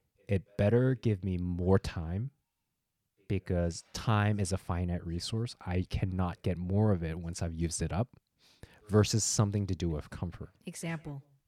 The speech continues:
Speaker 1: An example is, do I really need a better blanket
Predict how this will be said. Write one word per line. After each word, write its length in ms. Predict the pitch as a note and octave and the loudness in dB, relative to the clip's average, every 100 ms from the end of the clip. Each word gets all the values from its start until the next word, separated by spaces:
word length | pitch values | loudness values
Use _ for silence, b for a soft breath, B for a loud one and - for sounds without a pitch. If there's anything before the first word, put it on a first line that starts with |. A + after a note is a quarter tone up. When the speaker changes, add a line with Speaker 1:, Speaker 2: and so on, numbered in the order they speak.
| _ - | _ -2
Speaker 1:
An 180 | G2+ G2 | 0 2
example 640 | G2 F#2 G2 F#2+ F#2+ G2 | 2 2 0 0 -2 -2
is, 520 | F#2+ F2+ - E2+ - - _ _ _ _ _ _ _ _ _ _ - _ - _ _ _ - - | -2 -2 -2 -4 -8 -16 _ _ _ _ _ _ _ _ _ _ -20 _ -20 _ _ _ -16 0
do 260 | A2 G#2+ A2 | 4 6 4
I 240 | G2+ G#2 | 2 4
really 600 | G#2 F#2 G#2 G#2 G#2 G2+ | 2 4 4 4 2 0
need 720 | G#2 G2 G2 G2 G2 G2+ G2+ F#2 - | 0 0 0 2 2 2 0 -2 -4
a 600 | F#2+ F#2 F#2 F2+ F#2 - _ _ _ _ _ _ _ _ - - | -2 0 -2 -2 -4 -6 _ _ _ _ _ _ _ _ -20 -8
better 760 | F2 F#2 F#2 F#2+ F#2+ F#2 F#2 F2 _ | -2 0 2 2 2 2 0 -2 _
blanket 540 | F#2+ F#2 F#2 - C#2 | 0 0 0 -4 -10